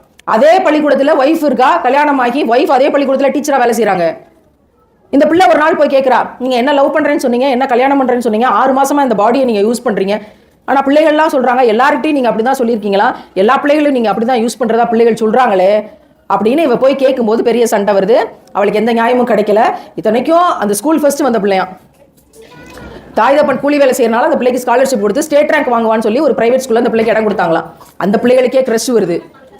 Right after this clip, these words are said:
கடைசியில ஒருத்தனை கூட விடாதீங்கன்னு ஒரு லிஸ்ட் எழுதி வச்சுட்டு செத்து போயிட்டான். பதினோராம் கிளாஸ் பிள்ளை, கோயம்புத்தூர்ல. நாங்கெல்லாம் போய் போராட்டத்தை முன்னெடுத்து அரெஸ்ட் பண்ணாங்க.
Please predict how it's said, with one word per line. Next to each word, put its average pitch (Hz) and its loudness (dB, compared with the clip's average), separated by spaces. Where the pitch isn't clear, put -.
கடைசியில 262 0
ஒருத்தனை 285 0
கூட 294 0
விடாதீங்கன்னு 240 0
ஒரு 214 0
லிஸ்ட் 220 -6
எழுதி 214 0
வச்சுட்டு 196 -4
செத்து 180 -6
போயிட்டான். 160 -4
பதினோராம் 214 2
கிளாஸ் 185 0
பிள்ளை, 196 0
கோயம்புத்தூர்ல. 208 0
நாங்கெல்லாம் 190 0
போய் 214 0
போராட்டத்தை 208 0
முன்னெடுத்து 190 0
அரெஸ்ட் 220 0
பண்ணாங்க. 190 0